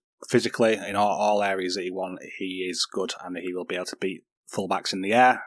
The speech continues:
I believe. I think he's got, got quite long legs, so he can get quite a good jump out of his, uh, out of him.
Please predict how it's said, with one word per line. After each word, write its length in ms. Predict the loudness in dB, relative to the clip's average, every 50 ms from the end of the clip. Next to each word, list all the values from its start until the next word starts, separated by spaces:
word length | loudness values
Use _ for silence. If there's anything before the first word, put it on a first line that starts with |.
| -10
I 60 | -10
believe. 340 | -4 -2 0 0 0 0 -2
I 40 | -6
think 180 | -8 -8 -8 -10
he's 120 | -10 -14 -16 -12
got, 100 | -12 -10
got 200 | -8 -8 -10 -10
quite 400 | -12 -14 -14 -4 -2 -2 -2 0
long 260 | -2 -4 -4 -4 -4 -4
legs, 320 | -4 -4 -4 -4 -4 -4
so 140 | -4 -4 -6
he 100 | -6 -6
can 140 | -8 -6 -6
get 160 | -8 -8 -8
quite 280 | -4 -2 0 0 0
a 60 | -2 -4
good 220 | -4 -6 -6 -4 -2
jump 300 | 0 0 0 0 2 2 2 2 2 _ -12 -10
out 140 | -8 -8 -8
of 40 |
his, 220 | -10 -12 -12 -14 -16 -14
uh, 320 | -14 -14 -14 -14 -12 -10
out 100 | -10 -8
of 40 | -8
him. 140 | -10 -10